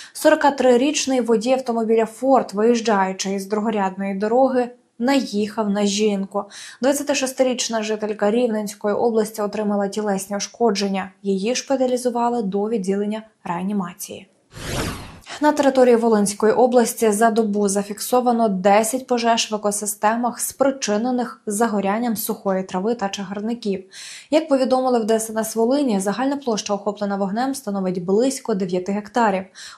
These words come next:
Основною причиною загорянь стало необережне поводження з вогнем невстановлених осіб. У більшості випадків паліїв встановити не вдалося.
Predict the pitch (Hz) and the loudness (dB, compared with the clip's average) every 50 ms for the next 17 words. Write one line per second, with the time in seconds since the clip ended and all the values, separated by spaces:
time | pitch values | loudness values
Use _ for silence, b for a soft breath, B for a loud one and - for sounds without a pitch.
0 | B B 294 294 - 320 320 302 285 254 233 226 214 214 208 - 220 208 202 202 | B B -2 0 2 2 2 4 2 2 0 0 -4 -6 -6 -4 -4 -2 -2 0
1 | 196 196 190 202 190 190 214 214 240 269 302 311 302 - - 254 247 240 233 208 | -2 -2 -2 -2 -2 -2 0 0 0 0 0 -2 -4 -4 -2 0 0 2 2 2
2 | 190 208 247 254 226 214 202 202 220 233 247 269 254 220 196 190 196 202 196 233 | 0 0 0 0 0 2 2 2 2 0 -2 -6 -6 -4 -4 -2 -2 -2 -2 -2
3 | 233 233 233 202 185 185 180 160 185 196 214 233 233 - _ _ _ - 202 190 | -4 -4 -4 -4 -6 -6 -8 -6 -4 -4 -4 -4 -6 -10 _ _ _ -8 -6 -4
4 | 190 202 220 - - - 240 196 185 175 180 180 180 185 185 - 247 240 240 - | -4 -4 -4 -6 -8 -6 -6 -4 -4 -4 -6 -6 -8 -8 -6 -4 -2 -2 -2 -4
5 | 190 - - - _ B B B B B B B B 302 254 262 226 202 - - | -6 -8 -10 -12 _ B B B B B B B B 2 4 4 4 4 2 -2
6 | 208 - - - 220 214 262 330 339 339 302 285 - - 269 254 262 - - 180 | -6 -6 -2 -2 0 2 4 2 2 2 0 -2 -2 -2 -2 -2 -2 -4 -6 -6
7 | 170 175 175 185 254 294 294 - - - 180 180 185 185 214 220 208 208 190 180 | -4 -4 -4 -2 -2 -4 -4 -6 -8 -6 -6 -4 0 2 2 2 2 2 0 0
8 | 185 190 196 190 196 196 196 196 196 196 190 190 190 - - - | 2 2 0 2 2 2 2 2 2 0 0 -2 -4 -8 -10 -12